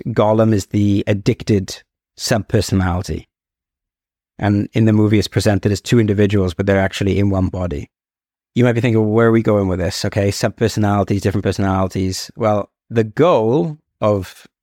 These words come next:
spirituality, of meditation, of stoicism, is to harmonize the different sub-personalities.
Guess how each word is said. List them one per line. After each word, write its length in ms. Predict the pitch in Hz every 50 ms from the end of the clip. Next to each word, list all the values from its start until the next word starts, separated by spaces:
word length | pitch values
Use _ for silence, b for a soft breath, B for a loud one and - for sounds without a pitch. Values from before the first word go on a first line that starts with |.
| _ _ _ _ _ _ _ _ -
spirituality, 920 | - - - - 113 101 - - 110 95 98 98 98 95 - 120 143 151 - _ _ _ _ _ _ _ _ _ _ _ _ _ _ _ -
of 300 | 110 104 101 95 92 -
meditation, 760 | 107 104 104 101 101 - - 101 98 92 - - 117 131 127 _ _ -
of 120 | 92 -
stoicism, 640 | - - 95 90 87 - - 104 110 113 127 147 147 _ _ _ _ _ _ _ _ _ _ -
is 140 | 117 107 -
to 120 | - 123
harmonize 1040 | - - - - - 127 120 117 123 123 123 120 113 101 98 95 92 92 92 - -
the 100 | - 104
different 260 | 101 98 - 101 87
sub-personalities. 960 | - - 92 - - 90 87 - - 98 - - - - 73 65 - - -